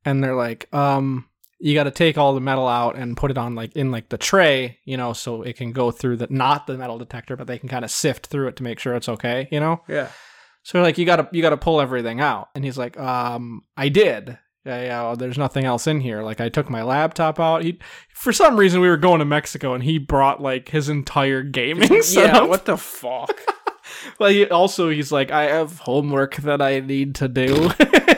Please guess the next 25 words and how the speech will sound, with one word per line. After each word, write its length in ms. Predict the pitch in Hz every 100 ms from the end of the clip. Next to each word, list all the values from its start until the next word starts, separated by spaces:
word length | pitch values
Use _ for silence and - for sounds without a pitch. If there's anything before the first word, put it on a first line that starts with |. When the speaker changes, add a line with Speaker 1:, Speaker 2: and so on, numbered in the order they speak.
| 294 - - - _
Speaker 1:
It's 100 | _
like, 100 | 147
okay, 180 | 143 156
you 80 | 139
didn't 200 | 151 156
finish 360 | - 139 156 156
that 220 | 160 156
before 280 | 147 151 147
you 140 | 135 113
Speaker 2:
Yeah, 60 |
Speaker 1:
left? 460 | 107 156 190 - -
Speaker 2:
this 160 | 160 180
isn't 160 | 180
how 80 | 175
vacations 640 | 156 135 160 160 131 117
work. 380 | 127 127 - -
Speaker 1:
<laughs> 340 | - 202 214 185
You're 240 | 165 160
just 220 | 151 147
sitting 260 | - 185 175
in 120 | 160
the 80 | 151
hotel 440 | 151 139 131 135
doing 360 | 147 143 147 139
homework. 560 | 117 120 143 175 196